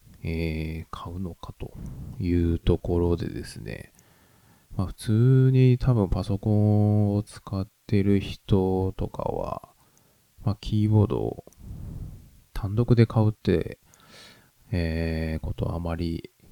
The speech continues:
ないんじゃないかなと、えー、個人的な感覚ですけど、あるんですが、でも自分もそう思っ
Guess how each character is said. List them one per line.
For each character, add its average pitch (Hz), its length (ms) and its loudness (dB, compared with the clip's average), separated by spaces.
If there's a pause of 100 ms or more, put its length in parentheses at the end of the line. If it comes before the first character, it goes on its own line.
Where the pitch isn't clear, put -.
(420)
な 98 220 2
い 87 60 -2
ん 80 100 -12
じ - 120 -4
ゃ 80 60 -2
な 90 180 2
い 82 100 0
か 82 160 -2
な 85 360 2
と、 - 340 -8 (720)
え 80 340 -2
ー、 - 20 -10
個 90 160 0
人 85 180 -4
的 85 180 -2
な 80 120 -2
感 85 180 -4
覚 - 240 -6
で 110 100 -8
す - 160 -14
け - 140 -8
ど、 - 240 -12 (320)
あ 95 160 -4
る 80 160 -6
ん - 140 -18
で 82 120 -10
す - 200 -12
が、 - 360 -6 (360)
で 101 80 -8
も 95 160 -8
自 95 180 -6
分 131 260 4
も 120 320 4 (1600)
そ 92 260 -2
う 85 40 0
思 87 240 -2
っ - 40 2